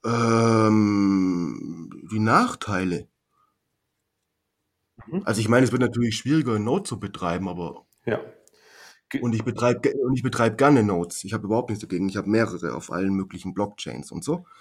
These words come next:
Speaker 1: Und ich finde es nicht gut, aber ich, mir ist es lieber, ich habe kein Node und wir haben dafür ein Netzwerk, das eine ganze Menge kann.
Speaker 2: Okay.
Speaker 1: Und mir ist es auch lieber, ich habe keinen Node und dafür die volle Kontrolle über meine privaten Schlüssel und die Möglichkeit, Transaktionen zu bilden,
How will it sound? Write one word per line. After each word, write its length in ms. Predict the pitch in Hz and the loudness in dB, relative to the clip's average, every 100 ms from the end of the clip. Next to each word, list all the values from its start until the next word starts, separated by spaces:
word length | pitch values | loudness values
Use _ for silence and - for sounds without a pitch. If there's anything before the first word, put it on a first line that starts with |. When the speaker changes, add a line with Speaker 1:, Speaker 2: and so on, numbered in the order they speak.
| - _ _ _ _ _ _ - | -20 _ _ _ _ _ _ -6
Speaker 1:
Und 340 | 110 110 113 | 0 2 0
ich 160 | 113 113 | -2 0
finde 220 | 139 143 | 4 6
es 80 | 131 | 6
nicht 200 | 127 113 | 2 0
gut, 280 | 135 170 135 | 2 4 6
aber 180 | 120 120 | 4 4
ich, 280 | 113 - _ _ _ _ _ _ - | 0 -12 _ _ _ _ _ _ 0
mir 200 | 131 147 | 4 6
ist 100 | 147 | 6
es 140 | 135 | 2
lieber, 280 | 127 156 139 | 2 4 4
ich 100 | 117 | 2
habe 160 | 127 - | -2 0
kein 300 | 123 123 131 | 2 4 4
Node 260 | 123 117 | 2 2
und 100 | 113 | -2
wir 120 | 104 107 | 0 0
haben 120 | 107 | 0
dafür 220 | 107 107 | -2 -2
ein 100 | 104 | -2
Netzwerk, 440 | 104 - 113 101 | -2 -2 -4 -4
das 100 | 92 | -6
eine 100 | 107 | -6
ganze 220 | 95 98 92 | -4 -4 -4
Menge 240 | 90 87 | -6 -6
kann. 280 | - 64 - _ _ _ _ | -8 -12 -12 _ _ _ _
Speaker 2:
Okay. 420 | - 110 131 104 | -6 0 4 4
Speaker 1:
Und 160 | 98 101 | 4 2
mir 180 | 110 120 | 4 4
ist 60 | |
es 80 | 127 - | 2 -2
auch 140 | 110 - 123 | -4 -4 -2
lieber, 380 | 165 175 180 | 0 4 4
ich 160 | 131 143 | 2 -2
habe 140 | 135 - | -6 0
keinen 380 | 123 147 156 | 2 4 4
Node 300 | 147 147 147 | 4 2 2
und 100 | 117 | -2
dafür 180 | 147 120 | -2 -2
die 100 | 110 | -6
volle 240 | 107 117 120 | -4 -2 -2
Kontrolle 440 | 113 110 110 117 | -4 -2 0 0
über 120 | 104 | 0
meine 240 | 104 101 101 | -2 -4 -4
privaten 460 | 101 95 95 101 | -6 -2 -2 -4
Schlüssel 300 | - 139 135 | -6 -6 -4
und 100 | 113 | -4
die 80 | 107 | 0
Möglichkeit, 500 | 110 120 110 - 98 | 0 -2 -6 -8 -8
Transaktionen 560 | - 98 90 - 123 143 | -6 -8 -8 -6 -2 -2
zu 140 | 123 | -2
bilden, 360 | 123 123 113 | -4 -4 -4